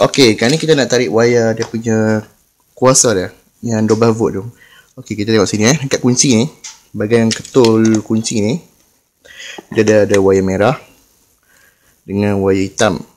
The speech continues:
Okey. Wire merah ni, uh, adalah wire yang, yang sentiasa hidup dua belas volt ya. Yang arus, laluan arus dia akan ke wire merah dulu.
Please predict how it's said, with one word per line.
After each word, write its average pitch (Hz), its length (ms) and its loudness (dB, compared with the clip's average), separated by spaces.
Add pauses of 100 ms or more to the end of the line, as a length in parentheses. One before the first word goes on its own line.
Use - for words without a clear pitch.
(220)
Okey. 131 220 -2 (1000)
Wire 156 220 6
merah 175 240 6
ni, 143 100 4 (320)
uh, 110 400 0
adalah 113 240 4
wire 113 240 2
yang, 110 220 0
yang 107 400 -4
sentiasa 117 560 0
hidup 127 420 -2 (640)
dua 107 80 -6
belas 113 220 2
volt 107 180 2
ya. 117 120 0 (720)
Yang 107 180 0 (640)
arus, 123 400 2
laluan 120 320 4
arus 127 240 4
dia 117 160 0
akan 110 240 -4
ke 104 320 0
wire 104 160 2
merah 104 320 0
dulu. 113 240 4